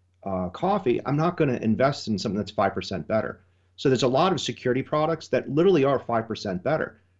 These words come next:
I get pitches all the time. "Hey, don't you wanna detect something better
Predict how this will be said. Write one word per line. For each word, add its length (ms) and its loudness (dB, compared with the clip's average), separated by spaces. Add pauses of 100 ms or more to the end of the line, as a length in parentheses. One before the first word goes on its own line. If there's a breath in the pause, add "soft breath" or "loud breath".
(160 soft breath)
I 140 2
get 240 0
pitches 260 -4
all 240 2
the 80 0
time. 240 -4
"Hey, 240 -6 (200)
don't 220 2
you 140 0
wanna 240 0
detect 560 -6 (280)
something 380 -4
better 460 0